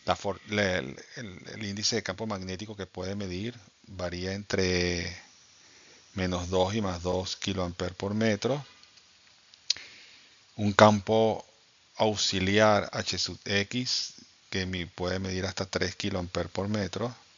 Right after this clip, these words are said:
Una se-, sensitividad de cuatro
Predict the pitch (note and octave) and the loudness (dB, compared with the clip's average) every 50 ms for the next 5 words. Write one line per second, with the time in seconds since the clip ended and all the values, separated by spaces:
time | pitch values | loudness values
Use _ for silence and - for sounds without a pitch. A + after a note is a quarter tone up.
0 | - - - - - - - - - - - - - - - - - - - - | -20 -20 -20 -20 -20 -20 -20 -20 -20 -20 -20 -20 -20 -20 -20 -20 -20 -20 -20 -20
1 | - - - - - - G2+ G#2 G#2 A2 A2+ A#2+ A#2 - - A2+ - A#2 A2 A2 | -20 -20 -20 -20 -12 -4 0 4 8 8 10 10 10 8 8 8 8 6 4 2
2 | - - - - G#2+ G#2+ G#2 G2 G2 F#2+ - - G#2+ G2 - G#2 G2+ F2+ F#2 F#2 | 2 4 6 6 6 6 4 4 4 6 6 6 4 2 0 -2 -2 0 -2 -4
3 | F2+ F2 F#2+ G2 G2+ G2+ G2+ G#2 G2+ G2 G#2+ G2 - - - G#2 G#2+ G#2+ G#2 G2+ | -2 2 6 8 8 8 8 6 4 2 -2 -2 -2 -4 0 4 6 8 8 6
4 | - A2+ A2 A2 A2 A2 G#2 - - | 4 2 -2 0 0 -2 -4 -10 -16